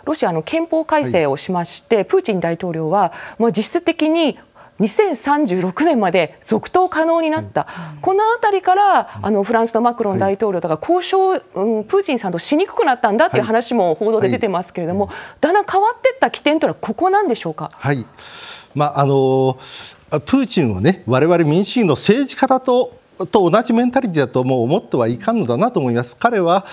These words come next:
Speaker 2: まあ、あの、まさにロシア国家と自分を一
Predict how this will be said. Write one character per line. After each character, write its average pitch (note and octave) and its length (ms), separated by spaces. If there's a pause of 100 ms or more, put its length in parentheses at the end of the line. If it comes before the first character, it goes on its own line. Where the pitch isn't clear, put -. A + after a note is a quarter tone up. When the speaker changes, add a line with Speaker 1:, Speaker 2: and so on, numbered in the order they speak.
(180)
Speaker 2:
ま E3 200
あ、 - 20
あ C3+ 60
の、 B2 160
ま E3 100
さ G#3 140
に B2 120
ロ C3+ 120
シ A#3 160
ア A3+ 80
国 E4 320
家 F3+ 100
と B2+ 120
自 G#2+ 140
分 D3 220
を C#3 160
一 C#3 160